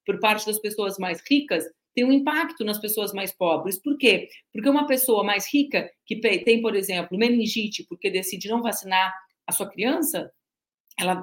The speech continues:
provavelmente terá condições de enfrentar essa doença,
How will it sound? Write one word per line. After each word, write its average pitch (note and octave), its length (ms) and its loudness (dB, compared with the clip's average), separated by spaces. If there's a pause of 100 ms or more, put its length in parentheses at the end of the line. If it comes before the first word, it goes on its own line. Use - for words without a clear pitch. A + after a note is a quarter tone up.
provavelmente A#3+ 720 2 (260)
terá B3 240 8
condições B3+ 520 2
de A3+ 80 -2
enfrentar G3+ 500 0
essa F#3+ 180 -2
doença, F3 540 -4